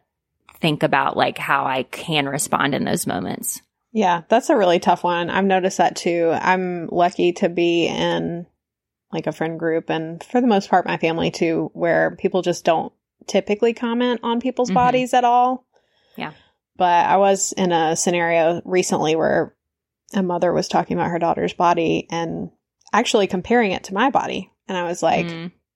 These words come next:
Speaker 2: "Okay, well, this is not how I talk about my body or engage in conversations. So I'm just
Speaker 1: Yeah.
Speaker 2: gonna exit now."
Speaker 1: Mm-hmm.
Speaker 2: <laughs>
Speaker 1: See you later. <laughs>
Speaker 2: Yeah, like,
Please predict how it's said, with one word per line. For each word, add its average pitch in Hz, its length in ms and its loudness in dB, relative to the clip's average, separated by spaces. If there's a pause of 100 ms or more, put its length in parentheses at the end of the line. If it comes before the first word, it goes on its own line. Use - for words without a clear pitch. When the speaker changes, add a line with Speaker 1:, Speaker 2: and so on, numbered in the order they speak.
(240)
Speaker 2:
"Okay, 240 320 2
well, 185 380 2
this 202 300 -2
is 208 180 0
not 185 220 0
how 180 180 0
I 170 340 0 (520)
talk 175 320 0
about 175 260 2
my 180 140 0
body 151 400 0
or - 520 -4 (200)
engage 180 360 -2
in 170 120 -6
conversations. - 680 -6
So - 240 -2
I'm 180 180 -6
just - 200 -6
Speaker 1:
Yeah. - 120 -4
Speaker 2:
gonna 196 400 -4 (140)
exit 226 380 -2
now." 190 360 -4 (140)
Speaker 1:
Mm-hmm. 202 360 -4 (200)
Speaker 2:
<laughs> 226 300 2
Speaker 1:
See 180 300 -8
you 180 80 -8
later. 330 540 -2
<laughs> - 40 -6
Speaker 2:
Yeah, 190 280 2
like, 202 300 2